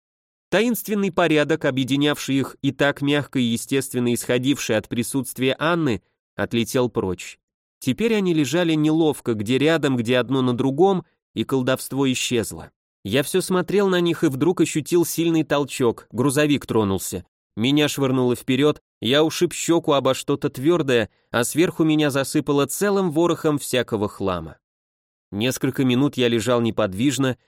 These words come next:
вдавившись лицом в одну из нагло ухмыляющихся масок,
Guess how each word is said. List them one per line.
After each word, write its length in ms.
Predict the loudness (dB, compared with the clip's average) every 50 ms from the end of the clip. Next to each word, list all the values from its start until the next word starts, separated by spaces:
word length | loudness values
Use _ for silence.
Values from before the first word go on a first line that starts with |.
| _ _
вдавившись 640 | -10 -4 0 0 2 2 2 0 -2 -2 -4 -4 -2
лицом 380 | -2 -2 -2 -2 -2 0 0 2
в 60 | 2
одну 260 | 0 2 2 0 0
из 140 | 0 0 0
нагло 300 | 0 0 0 2 2 2
ухмыляющихся 800 | 2 2 0 0 0 2 2 2 0 0 -2 -4 -6 -4 -4 -2 0
масок, 520 | 0 0 0 -2 -4 -6 -8 -10 -10 _